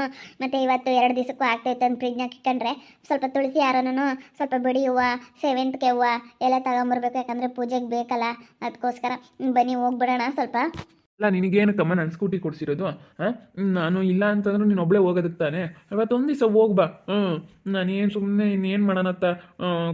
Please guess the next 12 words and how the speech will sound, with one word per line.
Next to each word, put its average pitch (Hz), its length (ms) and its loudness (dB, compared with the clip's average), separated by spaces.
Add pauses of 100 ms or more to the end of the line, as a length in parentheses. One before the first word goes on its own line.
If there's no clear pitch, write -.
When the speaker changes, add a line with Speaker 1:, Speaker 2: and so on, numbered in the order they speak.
Speaker 2:
ಕಾರ್ 185 280 -2
ಸುಮ್ನೆನೆ 202 580 2
ಮಾರ್ಕೆಟ್ಗೆಲ್ಲ 196 640 0
ಹೋಗಕ್ಕೆ 190 340 0
ಕಾರ್ 170 180 -4
ತಗೊಂಡೋದ್ರೆ 185 480 2
ಎಷ್ಟು 175 200 -2
ಖರ್ಚು 175 280 -2
ಬರುತ್ತೆ? 170 380 0 (200)
ಒಂದ್ಸತಿ 214 360 0
ಕಾರ್ 202 260 2
ಹೊರ್ಗೆ, 196 300 2